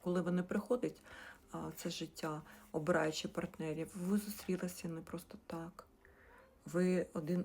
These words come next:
одному дані для пр-, проходження уроків, на рівновагу, на правильне, м, розподілення, так? І по шестірки кубків це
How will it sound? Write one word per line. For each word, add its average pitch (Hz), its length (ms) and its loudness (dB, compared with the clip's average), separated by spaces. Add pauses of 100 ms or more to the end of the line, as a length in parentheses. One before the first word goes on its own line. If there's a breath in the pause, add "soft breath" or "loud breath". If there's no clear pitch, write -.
одному 170 400 0
дані 170 720 0 (560)
для 175 280 0
пр-, 185 360 -4 (460)
проходження 160 960 -2 (140)
уроків, 156 680 0 (640 loud breath)
на 180 100 6
рівновагу, 165 840 2 (800 loud breath)
на 175 160 0
правильне, 170 760 0 (560 loud breath)
м, 151 220 -4 (180)
розподілення, 170 1200 2 (540 loud breath)
так? 202 340 4 (360 loud breath)
І 180 80 -2
по - 160 -2
шестірки 190 720 2 (300 loud breath)
кубків - 460 -2
це 170 400 0